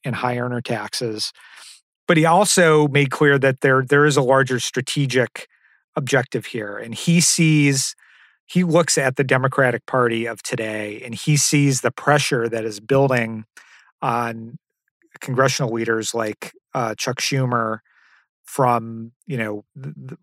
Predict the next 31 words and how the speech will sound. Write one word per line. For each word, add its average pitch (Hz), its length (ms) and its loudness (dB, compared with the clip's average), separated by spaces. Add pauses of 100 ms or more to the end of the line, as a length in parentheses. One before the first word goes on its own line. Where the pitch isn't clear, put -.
liberal 127 240 2
Democrats, 143 1000 4
the, 123 340 0
you 135 80 -4
know, 117 120 -2
activist 131 600 0
community 120 800 -2 (800)
who 127 140 4
have 123 240 0
been 117 420 -4 (240)
sick - 320 0
and 127 100 0
tired 147 480 4
of 123 200 -10
not 123 340 2 (480)
seeing 123 500 -2
the 113 80 -8
Senate 127 540 0 (500)
deal 135 380 2
with, 120 400 -2 (260)
you 151 120 -6
know, 120 100 0
the 113 140 -4
major 123 420 0
issues 117 400 -4
of 110 140 -4
the 117 80 -6
day. 135 460 0 (580)
Um, 120 580 0
and 139 180 -4
that, 143 320 4